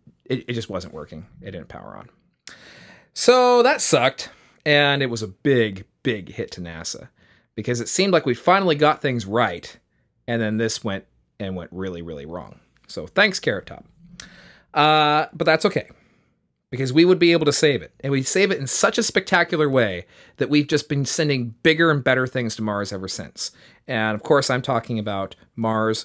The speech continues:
Global Surveyor, which also went with Mars Pathfinder. They were a pair, a couple. Global Surveyor pretty much took over from where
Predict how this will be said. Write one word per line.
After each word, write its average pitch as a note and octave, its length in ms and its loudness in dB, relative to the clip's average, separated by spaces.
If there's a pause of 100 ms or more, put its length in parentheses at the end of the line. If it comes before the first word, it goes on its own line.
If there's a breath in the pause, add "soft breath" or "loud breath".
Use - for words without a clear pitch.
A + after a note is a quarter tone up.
Global G2+ 300 -6
Surveyor, D3+ 680 2 (320 soft breath)
which G#2+ 260 -6
also A#2 600 0 (100)
went G#2+ 240 -6
with G#2 180 -8
Mars F#2 480 -8 (120)
Pathfinder. E2 640 -12
They G2 100 -12
were F#2+ 260 -8
a - 60 -12
pair, C3+ 260 0 (300)
a - 40 -20
couple. - 300 -4 (1080 loud breath)
Global G#3 260 6
Surveyor F3+ 400 4
pretty F#3 300 4
much E3+ 200 2
took - 160 0
over C#3 240 2
from B2+ 240 -4
where A#2 460 2